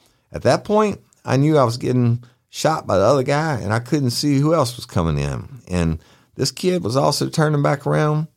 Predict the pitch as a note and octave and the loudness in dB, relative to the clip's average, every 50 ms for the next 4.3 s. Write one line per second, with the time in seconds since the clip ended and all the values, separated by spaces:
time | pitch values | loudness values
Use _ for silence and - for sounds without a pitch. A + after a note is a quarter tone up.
0 | _ - - G2+ G2 F2+ B2 C3+ C#3 C#3 C3 - D3+ D3+ D#3+ D#3+ D3 D3 D3 D3+ | _ -8 -4 -2 -2 2 2 2 2 0 0 -2 0 0 0 0 0 -2 -2 -4
1 | D3 - D3 D3 D3+ D#3 D3 B2 C3 D#3+ F#3 - C4+ C#4 - - - A3 F#3+ E3+ | -4 -4 -4 -2 0 2 2 2 2 0 -2 -4 -4 -6 -6 -4 -2 0 0 0
2 | C3 - - - F3 E3 C#3 A2+ F#2 D2+ C#2 B1+ A1+ C#2+ F#2 G#2+ A#2+ E3 D#3+ C#3+ | -2 -4 -4 -4 -2 0 0 0 -2 -2 -4 -4 -4 -2 0 2 2 2 4 2
3 | A#2+ G2+ - - - G#2 F#2 D#2 - - - - C#2+ C2+ B1 A#1+ A#1+ A1 G1+ - | 2 2 0 -2 -2 -2 -2 -2 -4 -4 -6 -6 -4 -4 -4 -4 -6 -6 -8 -10
4 | - - D2+ E2+ F#2+ A#2 | -8 -4 -2 -2 -2 -2